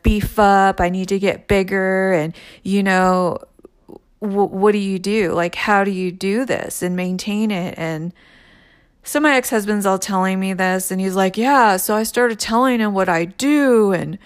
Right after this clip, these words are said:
you know, that I'd write out a workout plan for him." And I'm like, "Really? Okay, and did you tell him, um, you do steroids, and it's because you do steroids, so do you wanna sell some to him and be his dealer?" <laughs>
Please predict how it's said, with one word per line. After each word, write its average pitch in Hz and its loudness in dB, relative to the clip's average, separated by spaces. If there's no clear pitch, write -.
you 220 4
know, 214 6
that 208 4
I'd 202 2
write 233 4
out 233 4
a 208 -2
workout 240 0
plan 196 -4
for 202 -2
him." 185 -2
And - -8
I'm 214 2
like, 196 0
"Really? 226 2
Okay, 190 -2
and 185 -4
did 180 -4
you 196 -2
tell 196 2
him, 214 2
um, 180 0
you 208 0
do 220 0
steroids, 247 4
and 226 -2
it's - -8
because 220 -4
you 233 -2
do 220 -4
steroids, 240 2
so 196 4
do 208 -4
you 214 2
wanna 208 2
sell 202 0
some 214 -2
to 202 -2
him 208 0
and 208 -2
be 214 -2
his 208 -4
dealer?" 220 0
<laughs> - -20